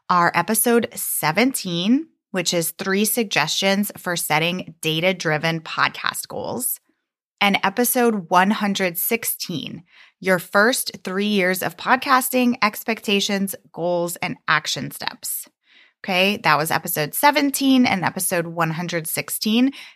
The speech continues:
And of course, I will have those linked in the description for this episode in your listening app, as well as in the show notes,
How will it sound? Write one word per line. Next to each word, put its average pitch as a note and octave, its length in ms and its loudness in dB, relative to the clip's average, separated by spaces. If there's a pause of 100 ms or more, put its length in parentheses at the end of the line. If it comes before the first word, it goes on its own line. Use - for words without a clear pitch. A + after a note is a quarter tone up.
(100)
And F#3+ 100 0
of F3 120 -4
course, G3+ 340 4
I E3+ 120 2
will F3 120 0
have E3 220 -4
those E3+ 260 0
linked D#3 540 -4
in D#3 420 -2 (120)
the E3+ 100 0
description C4 520 2
for B3+ 120 2
this A#3+ 180 2
episode F#3+ 640 2
in F3 140 -2
your D#3+ 160 -2
listening D#3 380 -2
app, C#3 240 -2
as E3 200 -6
well D3+ 280 0
as D3 200 -2
in D#3 140 -6
the D#3 80 -2
show C#3+ 300 -4
notes, B3 400 2